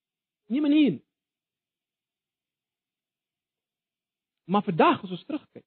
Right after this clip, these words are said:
weet ons. Want ons weet, uh, uit Galasiërs drie vers negenentwintig, kom ek lees net Galasiërs drie vers negenentwintig, "En as julle aan Christus behoort, is julle ook nakommelinge van Abraham." En kragtens die, uh, die bel-, uh, en erfgename kragtens die belofte van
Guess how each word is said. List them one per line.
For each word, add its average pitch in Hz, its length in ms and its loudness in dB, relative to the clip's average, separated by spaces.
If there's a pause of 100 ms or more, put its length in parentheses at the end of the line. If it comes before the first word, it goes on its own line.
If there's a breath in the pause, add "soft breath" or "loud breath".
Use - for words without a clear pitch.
(100)
weet 254 160 -6
ons. - 320 -20 (840)
Want 226 140 2
ons 190 120 0
weet, 285 320 2
uh, 180 280 4
uit 208 120 -2
Galasiërs 202 420 2
drie 196 180 0
vers 220 140 4
negenentwintig, 208 600 -2 (320)
kom 175 100 -10
ek 160 60 -10
lees 175 180 2
net 202 100 -4
Galasiërs 170 360 4
drie 180 140 0
vers 185 400 -6
negenentwintig, 196 480 -4 (240)
"En 196 160 4
as 180 100 4
julle 185 140 8
aan 170 120 4
Christus 269 400 -8
behoort, 277 360 -4 (560)
is 196 140 0
julle 254 400 6
ook 269 200 4
nakommelinge 220 720 2
van 185 180 -10
Abraham." 226 320 -6 (1120)
En 143 120 -16
kragtens 170 380 -2
die, 156 120 -6 (160)
uh, 139 180 -2 (680)
die 135 160 -14
bel-, 147 220 -4
uh, 139 260 -8
en 156 120 -10
erfgename 170 460 -2
kragtens 156 320 -10
die 135 100 -16
belofte 135 340 -16
van 131 140 -20